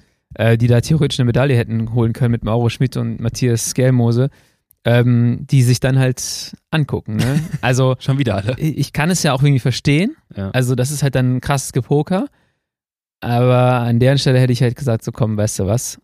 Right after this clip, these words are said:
Speaker 1: ich muss jetzt nicht unbedingt eins Komma zwei Kilometer vor Ziel anfangen, mich so anzugucken.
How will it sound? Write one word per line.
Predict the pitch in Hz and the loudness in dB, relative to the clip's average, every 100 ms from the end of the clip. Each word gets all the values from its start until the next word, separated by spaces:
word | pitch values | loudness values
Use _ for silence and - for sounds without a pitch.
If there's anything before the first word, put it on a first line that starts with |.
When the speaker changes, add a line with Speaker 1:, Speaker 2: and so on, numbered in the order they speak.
| - | -4
Speaker 1:
ich | 127 - | -2 2
muss | 139 - | 2 4
jetzt | 123 139 | 2 2
nicht | 123 | 0
unbedingt | 120 117 - - | 0 0 -2 -6
eins | - 156 - | -4 -4 -2
Komma | 123 113 | -4 -2
zwei | - 117 | 0 0
Kilometer | 117 117 | 0 -2
vor | 113 117 | -2 -4
Ziel | - 117 123 _ _ _ _ - | 0 2 0 _ _ _ _ -4
anfangen, | 127 135 - 117 117 123 | 0 0 0 -2 0 0
mich | 120 120 | 0 -2
so | - | -2
anzugucken. | 120 147 139 - 120 127 143 | -2 -2 -2 -2 -2 0 -2